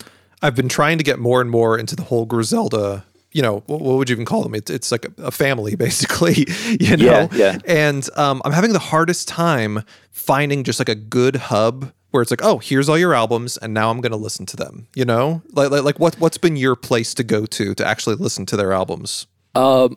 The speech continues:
Speaker 2: mine's been mostly Spotify,
Speaker 1: Mm-hmm.
Speaker 2: just following,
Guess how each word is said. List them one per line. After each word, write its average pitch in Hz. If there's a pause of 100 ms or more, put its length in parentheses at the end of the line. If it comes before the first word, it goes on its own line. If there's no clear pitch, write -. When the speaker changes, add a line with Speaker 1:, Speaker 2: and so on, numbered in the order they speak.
(120)
Speaker 2:
mine's 160
been 123
mostly 120
Spotify, 110
Speaker 1:
Mm-hmm. 143
Speaker 2:
just -
following, 98